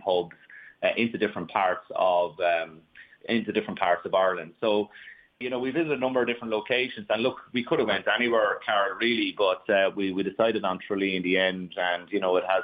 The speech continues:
good access to, you know, the infrastructure is very, very good down there. Um, you know, there is a great employment catchment area in the region, and of course,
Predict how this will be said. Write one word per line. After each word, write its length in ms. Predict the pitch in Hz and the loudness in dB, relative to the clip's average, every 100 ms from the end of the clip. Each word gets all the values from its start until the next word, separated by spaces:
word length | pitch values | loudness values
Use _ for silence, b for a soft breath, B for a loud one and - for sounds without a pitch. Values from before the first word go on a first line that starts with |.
| - | 0
good 120 | 92 | 0
access 460 | 90 90 - 92 90 _ 101 | 2 0 0 0 -2 _ 0
to, 300 | 95 87 87 101 | 0 0 -4 -6
you 160 | 104 | -2
know, 180 | 95 87 | 2 2
the 160 | 82 95 | 2 0
infrastructure 640 | 95 95 - 95 - 98 | 0 -4 0 -2 0 0
is 100 | 90 | 0
very, 220 | 95 90 | 0 0
very 200 | 87 90 | 0 0
good 220 | 82 95 82 | 0 0 0
down 280 | 92 90 | 0 0
there. 340 | 87 90 90 - b b _ 90 | 2 2 2 0 b b _ -4
Um, 380 | 92 90 90 | 0 0 -2
you 100 | 95 | -2
know, 320 | 95 87 87 82 | 0 2 2 0
there 140 | 92 90 | 0 2
is 120 | 85 | 2
a 60 | 87 | 0
great 360 | 95 92 92 - 92 | 2 2 0 -4 -8
employment 500 | 90 98 95 92 90 - - - | -4 -2 0 -2 -8 -14 -10 -6
catchment 400 | 107 - 107 107 | -4 -2 0 2
area 400 | 104 104 101 95 | 2 2 0 0
in 140 | 98 | -4
the 100 | 95 | -2
region, 360 | 98 101 104 95 | 0 -2 -2 -4
and 120 | 92 | -6
of 80 | 90 | -2
course, 300 | 101 95 | 0 0